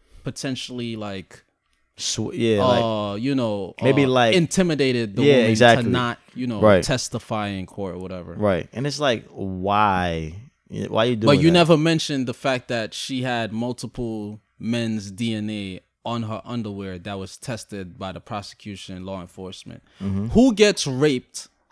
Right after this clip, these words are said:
Speaker 1: in fifteen hours, less than half a day? Well, no. That's about more than half a day.
Speaker 2: Yeah.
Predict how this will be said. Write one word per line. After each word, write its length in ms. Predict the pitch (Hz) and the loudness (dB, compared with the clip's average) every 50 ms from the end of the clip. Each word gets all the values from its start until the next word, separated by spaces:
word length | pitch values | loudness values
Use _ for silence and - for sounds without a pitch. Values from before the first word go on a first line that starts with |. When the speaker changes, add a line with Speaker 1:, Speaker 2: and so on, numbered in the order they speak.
| _ _ - | _ _ -6
Speaker 1:
in 160 | 143 131 123 | -2 -2 -2
fifteen 680 | - - - - 185 180 - - - 190 190 190 190 - | -2 -4 -6 -2 -2 -2 -2 -6 -8 -4 -2 -2 -2 -2
hours, 640 | - 156 143 131 123 117 110 107 107 107 104 - 110 | 0 0 2 2 2 0 -2 -4 -4 -8 -8 -8 -6
less 220 | 123 139 135 - - | -4 -4 -4 -4 -4
than 360 | - 135 123 120 113 104 98 _ | -4 -2 -2 -2 -2 -4 -6 _
half 380 | - 143 139 147 151 - - | -4 0 0 0 0 0 -2
a 80 | 143 131 | -6 -6
day? 440 | 113 104 135 131 123 107 98 92 - _ _ _ _ _ _ _ _ _ _ _ _ _ _ _ _ _ - | -6 -4 -4 -2 -2 -4 -6 -10 -14 _ _ _ _ _ _ _ _ _ _ _ _ _ _ _ _ _ -8
Well, 180 | 131 131 123 120 | -4 -2 -2 -2
no. 260 | 117 101 90 87 90 _ _ _ _ _ _ _ _ _ _ _ - | -4 -6 -8 -12 -16 _ _ _ _ _ _ _ _ _ _ _ -16
That's 320 | - 107 107 - - - - | -12 -12 -12 -14 -16 -20 -20
about 420 | 110 98 90 90 95 - 87 104 _ - | -16 -14 -14 -14 -14 -16 -18 -20 _ -12
more 180 | 104 101 95 | -10 -10 -10
than 100 | 87 85 | -10 -10
half 160 | 85 87 - - | -12 -14 -14 -14
a 20 | |
day. 100 | 87 87 - | -14 -12 -8
Speaker 2:
Yeah. 220 | - 98 92 85 | -6 -6 -6 -6